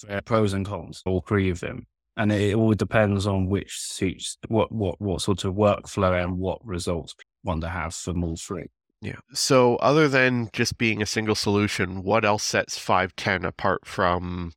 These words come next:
Speaker 2: like, PyroCat H D and P M K Pyro?
Speaker 1: Yeah. So as I mentioned before, you, P M K had, does, can lose a bit of film speed. Well, PyroCat H D and, and Python Pyro don't, but Python Pyro has a bit more shadow detail than PyroCat H D,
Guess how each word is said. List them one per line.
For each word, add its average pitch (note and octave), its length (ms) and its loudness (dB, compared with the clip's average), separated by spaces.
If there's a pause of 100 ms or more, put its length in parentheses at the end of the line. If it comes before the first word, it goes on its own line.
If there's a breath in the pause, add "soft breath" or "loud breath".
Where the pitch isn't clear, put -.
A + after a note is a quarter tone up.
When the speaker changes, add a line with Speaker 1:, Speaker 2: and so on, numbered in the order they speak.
(220)
Speaker 2:
like, G#2+ 200 -4 (140)
PyroCat F2+ 460 0
H F2 200 -4
D F2+ 160 -2
and E2+ 140 -6
P E2+ 140 -4
M F2 120 -4
K - 200 -6
Pyro? - 480 -4
Speaker 1:
Yeah. A2+ 180 2
So B2 160 0
as A#2 160 0
I B2 40 2
mentioned A2+ 420 0
before, G#2 580 2 (140)
you, G2+ 240 0
P A#2+ 160 2
M G#2+ 80 2
K G#2 200 2
had, G#2+ 160 0
does, G2+ 240 0 (160)
can G2+ 240 2
lose G2+ 240 0
a G2 60 -6
bit G2 140 -4
of F#2+ 80 -8
film G2+ 180 0
speed. G#2+ 320 -4
Well, G2 380 2 (420)
PyroCat G2+ 280 2
H G2 260 -2
D F#2 320 2
and, F2 420 -6
and F2+ 240 0
Python F2+ 300 -2
Pyro F2 220 -2
don't, F2+ 340 -4
but - 280 -4
Python G2+ 280 2
Pyro G2+ 140 2
has F#2+ 520 -2
a F#2 60 -10 (160)
bit G#2 200 0
more G#2+ 200 0
shadow G#2+ 260 2
detail G#2 400 0
than G2+ 240 -8
PyroCat G2 460 -4
H G2 180 -10
D, G2+ 300 -2